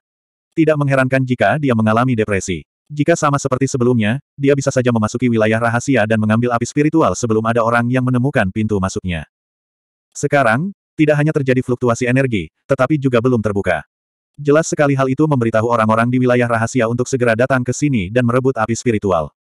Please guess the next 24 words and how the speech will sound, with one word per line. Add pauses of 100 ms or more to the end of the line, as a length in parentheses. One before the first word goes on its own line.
(640)
Roh
dari
wilayah
rahasia
kemungkinan
besar
tidak
menyukai
kita
dan
ingin
mempersulit
hidup
kita. (560)
Huo
Gang
kemudian
mengkritik. (480)
"Mungkin," (160)
Lin
Long
tersenyum
dengan
tenang.